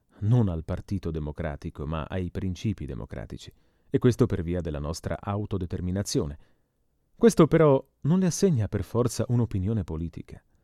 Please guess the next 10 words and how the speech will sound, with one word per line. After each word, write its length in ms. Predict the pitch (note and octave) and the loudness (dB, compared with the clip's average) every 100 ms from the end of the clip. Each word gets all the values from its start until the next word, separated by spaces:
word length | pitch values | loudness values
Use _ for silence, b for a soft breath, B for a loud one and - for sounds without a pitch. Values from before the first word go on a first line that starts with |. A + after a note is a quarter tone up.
| _ _ _ _ _ - | _ _ _ _ _ 6
Un 120 | D#3+ | 6
insieme 300 | D#3 G#3 F#3 | 8 6 6
di 100 | D3 | 4
conoscenze 640 | E3+ E3 - F3 D#3+ D#3 | 4 4 4 2 4 4
non 320 | D3+ F3 D#3 | 6 6 4
può 320 | - E3+ C#3+ | 2 4 4
avere 560 | G#2 A2 A#2+ G#2+ F2 _ | 4 4 4 2 0 _
un'opinione 1080 | C3 B2+ - D3 C3+ C3 B2 A2 F#2 D#2 D2 | 2 2 2 2 2 4 4 4 2 -2 -6
su 180 | - D#2 | -8 -10
qualcosa. 560 | C#2+ C2+ - A1+ - | -8 -8 -10 -12 -12